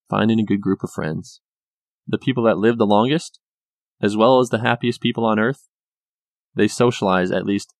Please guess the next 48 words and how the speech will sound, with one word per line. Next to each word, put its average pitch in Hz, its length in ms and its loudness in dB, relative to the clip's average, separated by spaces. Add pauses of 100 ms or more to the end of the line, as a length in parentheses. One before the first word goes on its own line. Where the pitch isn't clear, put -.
eight 120 220 0
hours 110 360 2
a 95 40 -2
day. 95 280 -4 (1200)
That's 85 160 -4
kinda 92 300 -4
crazy, 98 500 0 (160)
I 90 160 -2
know. - 320 -2
Most 101 360 2
of 98 40 2
these 92 80 0
people - 260 0
are 101 100 4
retired, 87 580 -2
you 101 140 0
must - 240 -6
understand, 90 520 -2 (540)
uh, 82 300 2 (120)
as 92 220 2
in 90 220 -2 (200)
they're 85 320 0
over 87 260 2
a 92 40 -2
hundred 90 220 2
years 90 180 2
old, 85 240 -2
so 87 140 0
I 87 100 2
would 92 120 2
hope 113 240 0
that - 120 -8
they're 95 160 -2
retired. 92 440 -2 (420)
And 117 140 0
so 135 100 4
they 135 60 6
have 139 140 4
time 95 220 2
to 95 60 -2
spend 92 200 -2
with 92 80 0
their 98 80 4
friends, 101 320 0
but - 200 -2 (360)
hey, 185 200 2
this 135 220 0
is, 165 200 -2